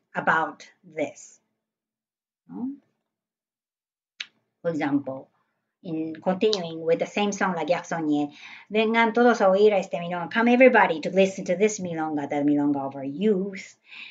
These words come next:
Come all of you guys, I invite you and enjoy yourselves then to my health. He, he doesn't like to just, um, have everything to himself. He'd rather have company around.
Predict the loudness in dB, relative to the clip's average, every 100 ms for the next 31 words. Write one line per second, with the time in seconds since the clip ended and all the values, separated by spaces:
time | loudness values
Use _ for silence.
0 | -20 -20 _ 0 0 4 8 10 10 6
1 | 2 -4 -2 -2 0 -4 -6 -4 -2 0
2 | 0 2 4 4 2 -6 -10 -6 -4 -6
3 | -8 -6 -4 0 4 6 4 0 -6 -10
4 | -10 -10 -10 -8 -8 -8 -8 -10 -10 -2
5 | -2 -2 -8 -18 -20 -20 _ -2 2 4
6 | 6 4 2 2 2 -2 -14 -6 -6 -6
7 | -14 -20 _ -18 -14 -12 -14 -20 _ _
8 | _ _ _ _ 4 4 4 0 0 -2
9 | -8 -10 -8 -8 2 2 2 -2 -4 4
10 | 6 6 2 -2 -8 -10 -12 _ -12 -10
11 | -8 -10 -10 -4 2 2 2 -6